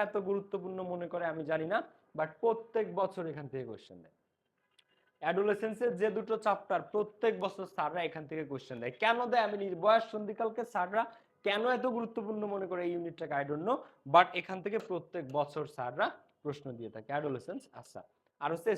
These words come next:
Storm and stress at adolescence। তো ইউনিট নাইন এর লেসন ওয়ান, ইউনিট নাইন এর লেসন টু। এরপরে হচ্ছে যে আমেরিগো a street child, আমেরিগো একজন পথশিশু, আমেরিগো একজন পথশিশু, এটা নয় নাম্বারটা। আর একটা হচ্ছে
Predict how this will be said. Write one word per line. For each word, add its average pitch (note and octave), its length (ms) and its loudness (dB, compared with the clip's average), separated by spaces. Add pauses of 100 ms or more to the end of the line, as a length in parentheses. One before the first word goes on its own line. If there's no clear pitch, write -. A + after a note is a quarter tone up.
Storm F3+ 240 -2
and D3+ 100 -4 (100)
stress C#3 280 -10
at B2+ 120 -10
adolescence। A#2 460 -8
তো E3+ 40 -4 (160)
ইউনিট G3+ 260 -2 (120)
নাইন F3 240 4
এর F#3+ 120 2
লেসন F#3+ 280 -6
ওয়ান, B3 160 -6
ইউনিট D#3 300 -6
নাইন D#3 160 -4
এর G3+ 120 -4
লেসন A#2+ 240 -8 (100)
টু। F3+ 80 4 (640)
এরপরে C4+ 400 6
হচ্ছে D#3 200 -4 (100)
যে A3 60 2 (280)
আমেরিগো A3 380 2 (120)
a - 20 2 (140)
street - 280 -10 (100)
child, A2+ 300 -4 (400)
আমেরিগো G3+ 420 2
একজন E3+ 200 -6 (120)
পথশিশু, - 520 -8 (720)
আমেরিগো G#3+ 340 6
একজন A#3+ 240 0
পথশিশু, D3+ 420 -2 (100)
এটা E3 220 2
নয় F#3 180 4
নাম্বারটা। C3+ 340 -2 (160)
আর G3 140 6
একটা G#3 140 -10
হচ্ছে G#3 140 -8